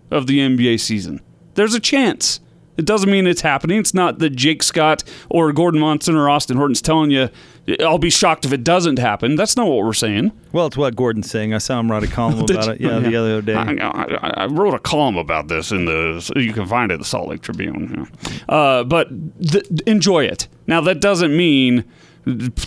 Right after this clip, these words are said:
Speaker 1: just throw all caution to the wind and say, "Nope, Donovan Mitchell should be the M V P. Uh, Rudy Gobert should be the, uh, Defensive Player of the Year. Uh, Royce O'Neal's the sixth man of the year." No, come on.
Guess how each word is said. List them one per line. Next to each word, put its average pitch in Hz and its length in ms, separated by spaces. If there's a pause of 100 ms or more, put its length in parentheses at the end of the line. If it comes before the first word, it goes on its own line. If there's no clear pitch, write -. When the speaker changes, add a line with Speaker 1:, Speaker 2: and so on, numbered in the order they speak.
Speaker 1:
just - 260
throw 156 200
all 180 300
caution 143 340
to - 20
the 113 80
wind 135 140
and 123 120
say, 120 220
"Nope, 220 360 (420)
Donovan 196 420
Mitchell 196 280
should 175 180
be 180 140
the 175 120
M 175 140
V 151 140
P. 247 460 (460)
Uh, 139 440
Rudy 160 400
Gobert 196 360
should 180 200
be 196 160
the, 185 360
uh, 151 380
Defensive 170 480
Player 190 220
of 160 80
the 165 60
Year. 226 380 (380)
Uh, 131 320 (220)
Royce 190 340
O'Neal's 190 360
the 147 100
sixth 226 320
man 202 200
of 202 40
the 202 40
year." 196 160
No, 160 280
come 170 180
on. 110 220